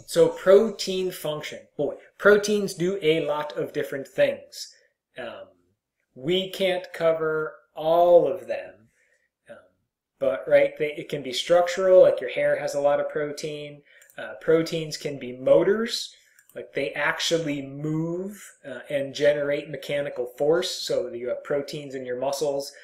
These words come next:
that shuffle stuff around, and that's what causes your muscles to generate force.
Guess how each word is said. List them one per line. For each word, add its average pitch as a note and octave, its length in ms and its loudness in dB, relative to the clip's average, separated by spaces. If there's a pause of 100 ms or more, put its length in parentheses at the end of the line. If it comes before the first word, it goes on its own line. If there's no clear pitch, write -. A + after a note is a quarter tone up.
(180)
that C#3+ 140 -8
shuffle C#3+ 360 -2
stuff C#3 340 -2
around, C3+ 600 -2 (260)
and B2 120 -18
that's B2 240 -12
what C#3 140 -12
causes C3 480 -6
your B2 100 -8
muscles B2+ 440 -8
to C3 100 -14
generate B2+ 580 -6
force. C3+ 540 -8